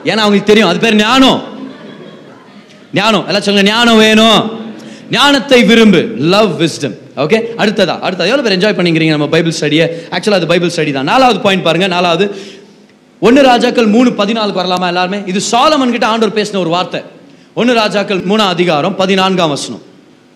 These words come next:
First Kings chapter three and verse number fourteen. இப்ப ராஜாவாயிட்டாரு சாலமன்.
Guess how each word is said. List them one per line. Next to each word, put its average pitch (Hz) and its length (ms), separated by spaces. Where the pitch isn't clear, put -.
First 175 240
Kings 165 160
chapter 151 260
three 202 300
and 139 220
verse 151 180
number 147 240
fourteen. 135 260
இப்ப - 180
ராஜாவாயிட்டாரு 240 840
சாலமன். 233 540